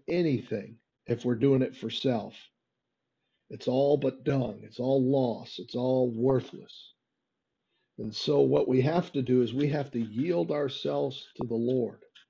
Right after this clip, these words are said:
And what happens when we view that rightly is then we begin to see God take ownership of us. We begin to yield to him in different areas of our life.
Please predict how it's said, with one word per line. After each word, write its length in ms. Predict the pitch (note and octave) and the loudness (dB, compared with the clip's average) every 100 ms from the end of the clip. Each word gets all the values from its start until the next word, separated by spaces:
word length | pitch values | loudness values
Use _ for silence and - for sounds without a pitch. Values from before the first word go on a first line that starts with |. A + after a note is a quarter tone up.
| _ _ - _ _ _ - _ _ _ _ A#2 | _ _ -20 _ _ _ -20 _ _ _ _ -8
And 80 | A2+ | 0
what 160 | C3+ | 0
happens 640 | B2 C#3 D3 F3 G3+ - | 2 0 0 -2 -4 -8
when 160 | A2+ G#2+ | -8 -2
we 300 | A#2 A2+ A2+ _ _ - | 0 -2 -4 _ _ -12
view 300 | A2+ C3+ C#3 | -4 0 2
that 300 | C#3+ C#3 C3 | 2 2 0
rightly 460 | C3 D#3+ E3+ F3+ | 0 0 0 2
is 360 | G3 B2 A2+ - - - - _ _ _ _ _ _ _ - | 4 4 2 -4 -18 -20 -20 _ _ _ _ _ _ _ -12
then 400 | A2+ B2 C#3+ C#3+ | -2 4 4 4
we 160 | D3 C3+ | 2 2
begin 420 | C3+ C#3 D3 D3 | 0 0 0 0
to 80 | C3 | -2
see 260 | - C#3+ | 0 0
God 460 | B2+ C3+ C#3 C#3+ C3 | 2 0 0 -4 -2
take 400 | C#3+ C3+ C3+ - _ _ _ - | 2 2 -2 -18 _ _ _ -2
ownership 640 | C#3 D3+ C#3 - C#3 A#2 | 4 4 2 0 0 0
of 220 | B2 A#2 G#2+ | -2 -4 -6
us. 180 | - | -6
We 120 | B2+ B2+ | -2 0
begin 260 | C3 C3+ | 2 0
to 80 | C3+ | 0
yield 460 | B2 C#3 D#3 D3 C#3 | 0 4 4 4 2
to 200 | C#3+ A#2+ | 0 0
him 120 | A#2 | -2
in 100 | A2 | -2
different 320 | B2+ C#3 C3 | -2 -2 0
areas 340 | C#3 C3+ B2 | 2 2 2
of 140 | B2 A#2 | 0 0
our 140 | A2+ | 0
life. 420 | A#2 B2+ B2+ A2+ | 2 0 0 -4